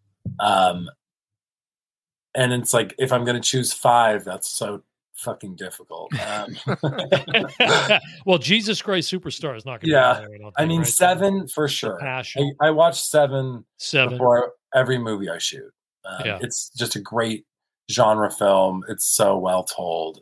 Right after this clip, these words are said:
Speaker 1: It's so well made. Um, I would say,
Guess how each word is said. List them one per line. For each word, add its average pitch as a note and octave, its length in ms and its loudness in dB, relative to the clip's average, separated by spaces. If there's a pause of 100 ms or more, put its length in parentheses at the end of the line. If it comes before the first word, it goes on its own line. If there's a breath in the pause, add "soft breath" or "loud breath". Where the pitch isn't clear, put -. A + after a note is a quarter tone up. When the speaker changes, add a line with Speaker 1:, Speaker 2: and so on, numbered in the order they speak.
Speaker 1:
It's - 180 -6
so E2+ 120 -6
well E2 280 2
made. D#2 320 -8 (680)
Um, F#2 440 -2 (380)
I A2 160 2
would G#2+ 220 -2
say, F2+ 640 -2